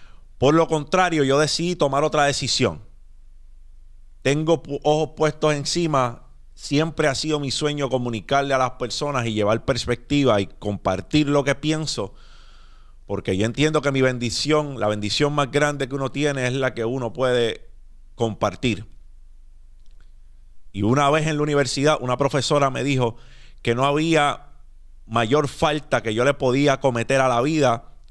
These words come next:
que morirme sin haber compartido mi conocimiento. Entonces, para mí es vital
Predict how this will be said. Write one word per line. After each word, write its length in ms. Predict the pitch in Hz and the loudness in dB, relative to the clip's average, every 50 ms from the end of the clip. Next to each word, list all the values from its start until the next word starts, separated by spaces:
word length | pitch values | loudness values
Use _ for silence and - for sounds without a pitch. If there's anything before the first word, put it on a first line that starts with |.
| - - | -12 -4
que 160 | - 135 123 | -2 0 0
morirme 440 | 123 120 120 123 147 156 156 156 139 | 2 2 4 4 4 2 2 0 0
sin 220 | - - 139 123 | -2 -2 0 0
haber 220 | 120 113 123 127 - | 2 2 2 0 0
compartido 580 | - 135 123 - 131 117 - - 135 135 131 | -2 -2 0 0 -2 -2 0 0 2 2 2
mi 80 | 123 120 | 2 2
conocimiento. 920 | - 117 107 104 98 - - 98 101 113 120 110 104 90 - - - - - - - - - - - - - - - - - - - | 2 2 2 0 0 -4 -4 -2 0 2 2 0 0 -4 -8 -12 -14 -14 -16 -20 -20 -20 -20 -20 -20 -20 -20 -20 -20 -20 -20 -12 -8
Entonces, 520 | - 98 87 - 151 165 156 - 165 135 | -8 -4 0 2 2 2 2 0 0 -2
para 300 | - - 120 117 107 107 | 0 0 0 0 2 2
mí 120 | 107 123 139 | 2 0 0
es 80 | 139 | 0
vital 520 | 123 151 143 - - 127 104 95 90 - | 0 -2 -2 0 0 0 0 -2 -6 -10